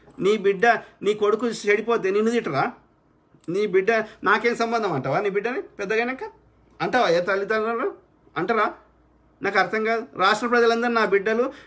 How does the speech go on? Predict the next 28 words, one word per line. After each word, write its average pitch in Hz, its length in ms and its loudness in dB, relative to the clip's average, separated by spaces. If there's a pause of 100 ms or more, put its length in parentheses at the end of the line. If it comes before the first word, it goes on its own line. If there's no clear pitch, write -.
నా 196 180 4
జగనన్నకి 214 640 2
ఓటేస్తే 208 500 0
రాజన్న 214 680 2
రాజ్యం 190 340 0
వస్తుంది 208 300 0
అన్నావు. 165 240 -2 (440)
అప్పుడు 214 240 2
రాజన్న 202 380 2
రాజ్యం 233 280 0
ఎప్పుడన్నా 202 320 -2
ఉందా 196 180 0
భూమి 170 240 -2
మీద? 190 120 -2 (680)
అంతా 185 200 -2
కాంగ్రెస్ 220 420 0
రాజ్యమే 233 400 -2
కదా, 247 140 -2 (360)
ఇందిరమ్మ 202 400 0
రాజ్యమే 226 480 0
కదా, 240 200 -2 (220)
రాజీవ్ 160 380 0
రాజ్య-, 208 360 0
రాజ్యమే 190 460 0
కదా, 233 220 -4 (140)
సోనియమ్మ 190 420 -2
రాజ్యమే 214 460 0
కదా. 240 140 -2